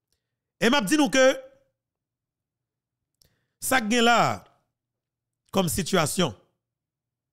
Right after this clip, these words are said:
Si nous pas mettre main dans patte là, café nous pas le couler avec ma. Puis t'as pral pitris. Si nous pas mettre main dans patte là.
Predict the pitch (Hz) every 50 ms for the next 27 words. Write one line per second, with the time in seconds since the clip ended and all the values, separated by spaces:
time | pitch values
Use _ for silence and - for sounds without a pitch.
0 | _ _ _ _ _ _ _ _ _ _ _ - - - 170 185 190 190 180 175
1 | - - - 165 160 147 131 139 131 - - 147 147 147 - _ _ _ _ _
2 | _ _ _ _ _ _ _ _ _ - 147 127 - 143 127 120 120 117 117 -
3 | - 117 113 107 101 101 - - 101 95 - - _ _ _ _ _ _ _ _
4 | _ _ _ _ _ _ _ _ _ _ _ _ _ _ _ _ _ _ _ _
5 | _ _ _ _ - 156 143 - 135 123 127 123 110 - 117 101 107 98 - -
6 | - - - - _ _ _ _ _ _ _ _ _ _ _ _ _ _ _ _
7 | _ _ _ _ _ - - - 147 139 135 117 123 127 123 110 - 120 113 113
8 | 123 127 127 - _ _ _ _ _ _ _ _ _ _ - 127 120 - - -
9 | - - - -